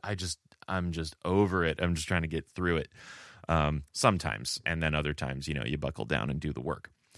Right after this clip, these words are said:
But in any case, I'm happy that we're finally reunited via the, via the internet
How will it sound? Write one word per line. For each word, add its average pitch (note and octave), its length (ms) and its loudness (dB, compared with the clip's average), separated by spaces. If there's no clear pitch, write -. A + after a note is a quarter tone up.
But D#2+ 320 2
in G2 200 6
any A#2 200 8
case, F2 460 0
I'm F2+ 360 -2
happy G2+ 400 4
that F#2+ 120 4
we're F2 400 4
finally G2 540 4
reunited G2 840 8
via F2 500 4
the, F#2 360 0
via A#2+ 280 8
the G#2+ 200 4
internet G2 580 4